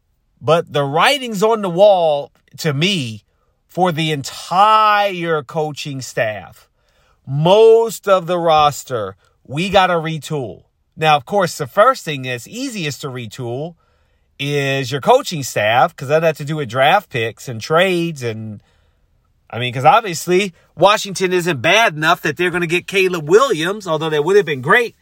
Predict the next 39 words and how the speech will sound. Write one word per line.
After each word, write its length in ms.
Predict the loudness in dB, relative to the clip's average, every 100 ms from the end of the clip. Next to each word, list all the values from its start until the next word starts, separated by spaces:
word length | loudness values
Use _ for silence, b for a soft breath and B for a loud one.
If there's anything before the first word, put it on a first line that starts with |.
| _ _ _ _ _
at 160 | -2
the 80 | -2
beginning 380 | -4 0 2 2
of 80 | -2
the 60 |
season. 420 | -4 -6 -4 -2 0
That's 260 | 0 0
the 100 | -4
one 240 | -2 -2 0
player 260 | 2 2
I 20 |
was 80 | 2
like, 160 | 0 -2
"Man, 300 | 0 0 0
if 60 |
there's 180 | 0 -2
a, 180 | -2 -6 -14 b b
if 140 | -8 0
there's 220 | 0 0
a 60 | -4
year 260 | -2 -2
to 80 | -2
tank, 560 | 0 0 0 -10 -20 _ _ _ _ _ _ _
this 280 | 2 4 0
is 280 | -2 0 0
a 80 |
year 320 | 2 2 2 2
to 100 | 2
tank." 540 | 0 0 -2 -14 -20 _ _ _ _ _ _ _ _ _ _ _ _ _ _
Caleb 420 | 2 4 4 2 4
Williams 460 | 4 4 -2 -4
comes 260 | 0 0 4
home. 480 | 4 6 4 -2 -2
Oh, 280 | 4 4 4
it 60 |
would 100 | 0
have 100 | -2
been 160 | -2 -6
great. 380 | -2 -2 -2